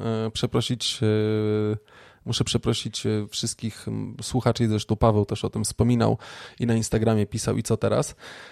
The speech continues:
a zaraz do tego dojdę. Najpierw powiem o YouTubie. Pojawiła się informacja, że, czy ty oglądasz w ogóle treści w cztery K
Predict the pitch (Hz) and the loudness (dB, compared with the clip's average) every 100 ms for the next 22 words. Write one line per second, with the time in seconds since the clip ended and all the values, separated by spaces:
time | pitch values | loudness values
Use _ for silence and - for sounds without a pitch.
0 | - - 143 151 123 123 127 123 117 139 | -8 2 6 8 6 6 8 10 8 8
1 | 165 - 127 127 135 - 127 123 117 117 | 4 2 -2 2 0 4 4 4 2 2
2 | 113 127 165 - 113 127 131 160 - 139 | 4 6 6 2 2 2 6 4 4 -2
3 | - 120 143 160 139 131 131 127 - 147 | 0 2 2 4 4 6 4 4 2 4
4 | 165 156 135 131 139 139 - 139 - - | 6 4 2 4 6 4 2 0 2 4
5 | 110 104 135 | 4 4 0